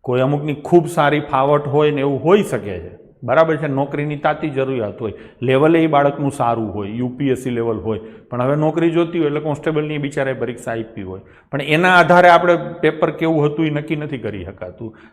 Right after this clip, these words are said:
ગામ આખાની જે એવરેજ આવે, ખાસ કરીને મહેનત કરેલા બાળકો હોય અને એની જે એવરેજ આવે ને એના આધારે જ આપણે નક્કી કરવાનું થાય છે.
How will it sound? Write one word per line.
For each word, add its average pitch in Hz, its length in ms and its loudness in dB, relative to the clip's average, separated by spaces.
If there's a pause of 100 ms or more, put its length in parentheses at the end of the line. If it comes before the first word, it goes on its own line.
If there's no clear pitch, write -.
ગામ 147 260 2
આખાની 151 320 -2
જે 139 120 -6
એવરેજ 143 540 4
આવે, 135 200 2
ખાસ 135 320 -6
કરીને 131 260 -4
મહેનત 127 440 -4
કરેલા 135 260 -2
બાળકો 117 420 -4
હોય 123 200 -2 (260)
અને 135 140 -4
એની 165 380 0
જે 165 160 4
એવરેજ 151 300 2
આવે 160 220 2
ને 131 100 -6
એના 143 200 -2
આધારે 143 280 2
જ 135 40 0
આપણે 120 220 -2
નક્કી 117 280 -8
કરવાનું 101 420 -10
થાય 95 240 -10
છે. 90 120 -18